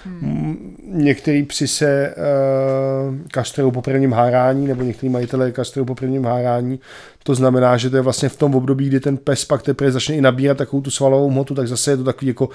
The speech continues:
Speaker 2: to rizikový období, kdy může začít prostě víc ukládat potom jako ještě něčím věku, jo. Takže, eh, s ohledem tady na to je potřeba to spíš řešit v těchhletěch, v těchhletěch okamžicích.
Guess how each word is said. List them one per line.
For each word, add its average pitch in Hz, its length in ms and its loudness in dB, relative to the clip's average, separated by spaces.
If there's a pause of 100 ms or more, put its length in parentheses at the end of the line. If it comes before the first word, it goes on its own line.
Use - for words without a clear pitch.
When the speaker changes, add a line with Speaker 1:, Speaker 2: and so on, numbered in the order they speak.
(420)
Speaker 2:
to 143 100 2
rizikový 135 480 4
období, 127 380 2
kdy 131 120 4
může 131 280 2
začít 135 220 -2
prostě 131 280 -4
víc 139 180 -4
ukládat 131 460 0
potom 135 280 -4
jako 131 140 -4
ještě 131 220 -4
něčím 131 340 0
věku, 117 280 -2
jo. 104 220 -4 (400)
Takže, 120 580 0 (1160)
eh, 117 40 -6 (1500)
s - 140 -10
ohledem 143 420 4
tady 143 180 4
na 127 120 6
to 123 420 2 (920)
je 123 120 2
potřeba 131 640 2 (180)
to 135 120 -2
spíš 131 400 -4
řešit 127 280 -2
v - 60 -14
těchhletěch, 123 460 -2
v - 120 -20
těchhletěch 131 320 -2
okamžicích. 131 800 -4